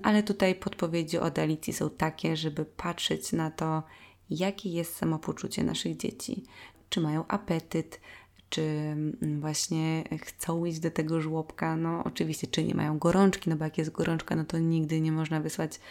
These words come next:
dziecka do żłobka, no bo wiadomo, że wtedy coś, y, złego się dzieje. No i niestety, jeśli jest czasem ten kaszel czy gil, a dziecko jest pełne radości i roznosi dom, no to nie ma sensu trzymać go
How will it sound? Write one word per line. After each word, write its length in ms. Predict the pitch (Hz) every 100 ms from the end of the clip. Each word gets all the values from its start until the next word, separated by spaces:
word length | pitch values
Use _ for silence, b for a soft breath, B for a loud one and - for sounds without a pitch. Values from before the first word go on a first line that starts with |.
| B B -
dziecka 280 | 160 - 156
do 100 | 156
żłobka, 280 | 160 -
no 100 | 165
bo 140 | 160 156
wiadomo, 340 | 160 160 160
że 140 | 151 151
wtedy 320 | - 151 151
coś, 480 | - 156 - - 175
y, 400 | 156 151 156 151
złego 320 | 156 143 143
się 220 | - 151
dzieje. 440 | 147 151 151 170 185 b b b b -
No 80 | 190
i 100 | 202
niestety, 420 | 202 196 196 220 190
jeśli 360 | 175 - 175
jest 160 | 170 165
czasem 340 | 170 - 165
ten 200 | 165 160
kaszel 460 | - 170 165 170 156
czy 120 | -
gil, 360 | 151 165 151 165 B B B B B -
a 120 | 175
dziecko 360 | 165 180 - 170
jest 400 | 160 156 - - -
pełne 520 | 180 165 160 160 160
radości 640 | 160 156 160 - - -
i 60 | 175
roznosi 440 | 170 160 165 -
dom, 200 | 160 160
no 80 | 165
to 140 | 165 185
nie 220 | 185 180
ma 140 | 180
sensu 360 | 180 180 175 -
trzymać 480 | - 180 175 175 -
go 320 | 180 175